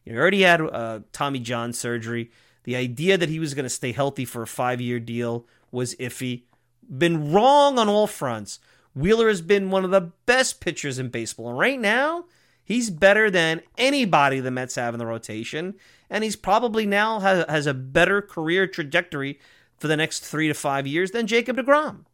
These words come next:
We know what happened to Syndergaard falling off the cliff. We know that Matz now is a guy that got a nice contract in Saint Louis, but can't hold down a spot in the rotation. So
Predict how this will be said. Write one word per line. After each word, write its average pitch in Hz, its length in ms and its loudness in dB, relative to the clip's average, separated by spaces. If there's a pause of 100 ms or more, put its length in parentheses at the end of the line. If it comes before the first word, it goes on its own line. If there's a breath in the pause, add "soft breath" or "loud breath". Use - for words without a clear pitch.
(640)
We 147 160 -2
know 170 160 4
what 190 140 4
happened 196 300 2
to 196 60 -6
Syndergaard 170 540 0
falling 113 320 -8
off 107 220 -12
the 104 80 -18
cliff. - 480 -18 (320)
We 131 180 -2
know 147 220 2
that 156 180 0
Matz 175 380 0
now 131 260 -2
is 120 100 -6
a 131 60 -6
guy 127 340 -2
that 123 320 -2 (380 soft breath)
got 131 140 0
a 135 80 -2
nice 135 240 -4
contract 139 520 -2
in 131 80 -8
Saint 123 280 -6
Louis, 139 240 -4
but 123 220 -12 (180)
can't 139 240 -8
hold 139 160 -6
down 135 180 -2
a 131 40 -8
spot 139 340 -4
in 123 80 -12
the 127 60 -10
rotation. 139 580 -8 (920)
So 170 640 2